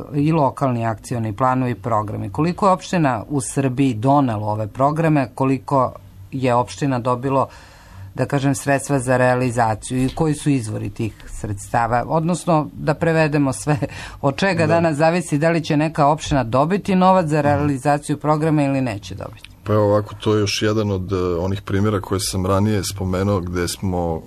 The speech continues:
Speaker 2: u saradnji sa komisarijatom pilotirali, e, i-, jedan projekat, e, koji se pokazao i dokazao kao vrlo uspešan. Dakle, U E H C R je, e,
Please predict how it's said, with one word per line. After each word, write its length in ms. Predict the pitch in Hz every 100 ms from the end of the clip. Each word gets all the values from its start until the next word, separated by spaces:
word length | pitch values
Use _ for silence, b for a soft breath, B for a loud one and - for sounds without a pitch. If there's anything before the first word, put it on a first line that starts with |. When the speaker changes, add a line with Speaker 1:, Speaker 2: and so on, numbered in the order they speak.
| - 98
Speaker 2:
u 80 |
saradnji 440 | 90 - 90 92 92
sa 140 | -
komisarijatom 840 | 92 95 90 - 95 92 95 - 90
pilotirali, 680 | 92 90 85 98 101 92 87
e, 60 | - B B B B B B - 87 90 82 73
i-, 360 | 87 82 90 90
jedan 260 | 92 95
projekat, 680 | 92 95 95 104 101 98 -
e, 180 | 95 95
koji 180 | - 98
se 180 | - 101
pokazao 540 | 95 90 98 92 101
i 40 | 98
dokazao 480 | 92 - 92 92
kao 200 | 85 95
vrlo 220 | 90 90 82
uspešan. 480 | 82 - - 90
Dakle, 300 | 82 90 90 87 -
U 120 | 95
E 40 |
H 180 | 95 101
C 240 | 95 101 92
R 60 |
je, 200 | 87
e, 40 | 82